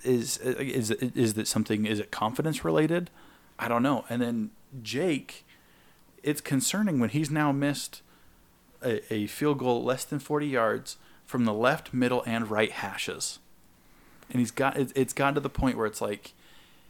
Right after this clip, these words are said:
"Jake, if you can't, if you can't figure this out, we will move to Justin Smith."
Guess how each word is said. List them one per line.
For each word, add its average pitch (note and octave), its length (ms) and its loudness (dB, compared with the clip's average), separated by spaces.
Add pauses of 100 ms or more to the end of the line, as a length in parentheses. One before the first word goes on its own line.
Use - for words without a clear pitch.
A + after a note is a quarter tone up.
(440)
"Jake, A2 360 4
if A2 180 -4
you B2 100 -2
can't, B2+ 420 0 (180)
if G#2 140 -10
you A#2+ 100 -4
can't C#3 200 2
figure A#2 200 2
this G#2+ 180 2
out, G#2 420 -2
we G#2+ 160 2
will G#2 260 4
move G#2 300 0
to - 80 -8
Justin G2+ 440 -2
Smith." - 420 -10